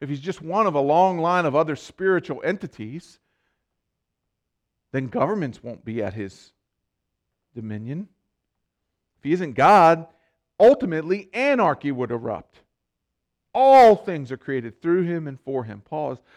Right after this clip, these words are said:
laying down this doctrine, this heavy doctrine, because in the next chapter he's getting ready to stone cold punch these,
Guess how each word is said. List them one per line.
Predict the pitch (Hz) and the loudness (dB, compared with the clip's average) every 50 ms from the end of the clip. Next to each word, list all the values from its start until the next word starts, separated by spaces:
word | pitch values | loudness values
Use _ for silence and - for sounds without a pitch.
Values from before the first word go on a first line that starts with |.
| _ _ - | _ _ -8
laying | 123 127 135 151 160 165 175 175 175 175 170 156 | -4 -2 0 2 2 2 0 -2 -4 -4 -6 -4
down | 143 143 135 131 131 123 120 | -2 0 0 0 -2 -6 -10
this | 120 120 - - _ _ | -12 -14 -14 -18 _ _
doctrine, | - 135 135 147 143 - _ - 120 107 104 101 | -4 -2 0 0 -2 -4 _ -20 -18 -18 -16 -16
this | 101 - _ - | -18 -20 _ -10
heavy | - 147 135 135 123 | -10 -10 -8 -10 -10
doctrine, | 127 127 135 - _ 110 - _ _ _ - - _ - | -8 -8 -8 -8 _ -20 -20 _ _ _ -20 -20 _ -12
because | 170 165 _ - 247 247 196 | -12 -10 _ 2 2 2 4
in | 208 196 | 2 -2
the | 180 180 | -2 -2
next | 185 214 202 - | -2 -2 -2 -4
chapter | - - 220 202 - - | -2 0 0 0 0 -2
he's | 143 131 123 | -8 -8 -4
getting | - 175 170 175 | -6 -6 -6 0
ready | 175 175 165 147 | 0 0 0 0
to | 127 127 | -6 -10
stone | - - - - - - 202 190 190 185 | -12 -12 -20 -20 -6 -4 -4 -2 -2 -6
cold | - 180 190 175 165 135 135 _ | -6 -4 -4 -4 -4 -4 -8 _
punch | - 175 175 170 - - - | -6 -6 -6 -6 -8 -14 -14
these, | 143 135 139 135 _ | -12 -12 -12 -12 _